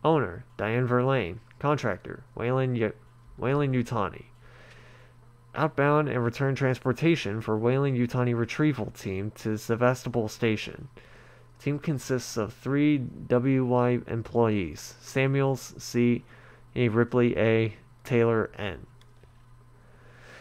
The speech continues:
Passengers, Samuels, Christopher, Ripley, Aman-, uh, Christopher Samuels, Amanda Ripley, and Nina Taylor. Number of decks, two. Number of crew,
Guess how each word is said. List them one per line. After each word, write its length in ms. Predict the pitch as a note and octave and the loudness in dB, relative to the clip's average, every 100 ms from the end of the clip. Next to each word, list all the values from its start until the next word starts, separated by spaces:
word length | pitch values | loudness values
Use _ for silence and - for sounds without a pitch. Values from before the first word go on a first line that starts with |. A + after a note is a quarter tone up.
| - - - - - | -20 -20 -20 -20 -6
Passengers, 760 | A2+ A#2+ C3+ B2 B2+ B2 - - - - | 0 0 2 4 4 2 -4 -14 -18 -20
Samuels, 680 | - - C#3 D3+ D3 C#3 - - - | -10 -2 0 2 2 0 -6 -16 -10
Christopher, 640 | - C3+ - B2+ C3 B2+ - - | -2 -2 -2 0 2 2 -2 -4
Ripley, 560 | A#2+ A#2 B2 B2 A#2+ | -2 2 4 4 2
Aman-, 380 | G2 A2+ A2 A2 - - - - - | 0 0 -2 -4 -12 -20 -20 -14 -8
uh, 80 | F2 - | -6 0
Christopher 460 | D3 C3 C3+ D3+ | -2 0 0 0
Samuels, 680 | C3 C3+ B2+ B2+ B2+ - - - - - | 2 0 2 2 0 -2 -16 -20 -20 -8
Amanda 320 | A#2 B2 B2+ | 0 2 4
Ripley, 560 | B2 A#2+ A#2+ A#2+ B2 A#2 - - | 4 4 4 2 2 0 -12 -6
and 140 | A2 | 0
Nina 260 | A#2+ A#2+ A2+ | 2 4 2
Taylor. 460 | - G2 D#2+ C3 - - - - - - - - | 0 -2 -4 -12 -18 -20 -20 -20 -20 -20 -20 -8
Number 220 | A2+ B2 | -2 2
of 120 | A#2 G#2+ | 2 2
decks, 440 | C3 C3+ - - - - - | 2 2 -4 -14 -18 -20 -12
two. 320 | - F#2+ - - - - - - | -6 -6 -6 -20 -20 -20 -18 -8
Number 220 | A2+ A2 | -2 -2
of 140 | G#2 - | -2 -2
crew, 320 | C#3+ D#3 | 0 2